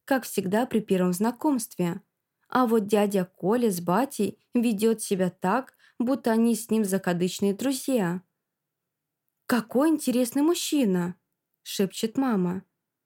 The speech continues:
«Коля сказал, это Денискин партнёр». «Ага»,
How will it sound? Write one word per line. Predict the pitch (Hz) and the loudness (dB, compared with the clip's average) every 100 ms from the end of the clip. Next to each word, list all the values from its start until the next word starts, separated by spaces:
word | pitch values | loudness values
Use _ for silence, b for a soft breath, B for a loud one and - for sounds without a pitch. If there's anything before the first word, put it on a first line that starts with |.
| _ _ _ | _ _ _
«Коля | - 262 240 | 2 2 2
сказал, | 220 - 190 196 226 | 0 -2 0 2 2
это | 277 - | 2 0
Денискин | 196 196 196 196 - 226 | 0 2 2 2 0 -2
партнёр». | 220 285 - 311 208 202 - _ _ _ _ _ _ _ - | 0 -2 2 2 2 0 -6 _ _ _ _ _ _ _ 0
«Ага», | 226 214 202 202 240 | 2 4 2 2 0